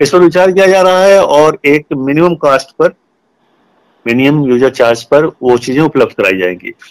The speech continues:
और इसको compulsory नहीं रखा जाएगा, आवश्यक नहीं रखा जाएगा, अनिवार्य नहीं रहेगी।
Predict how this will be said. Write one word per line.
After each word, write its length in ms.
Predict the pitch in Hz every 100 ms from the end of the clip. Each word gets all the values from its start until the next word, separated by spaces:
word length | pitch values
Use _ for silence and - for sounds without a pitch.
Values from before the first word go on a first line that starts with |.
| _ -
और 300 | 139 156 170 160
इसको 720 | 147 - - 180 196 190 180
compulsory 720 | - _ - - 160 151 190
नहीं 160 | 185 151
रखा 260 | 131 -
जाएगा, 360 | 123 117 113 135
आवश्यक 580 | - 117 127 123 - 170
नहीं 120 | 151
रखा 240 | 123 - 117
जाएगा, 300 | 110 110 139
अनिवार्य 460 | 127 127 135 143
नहीं 180 | 131 117
रहेगी। 420 | 110 104 104 143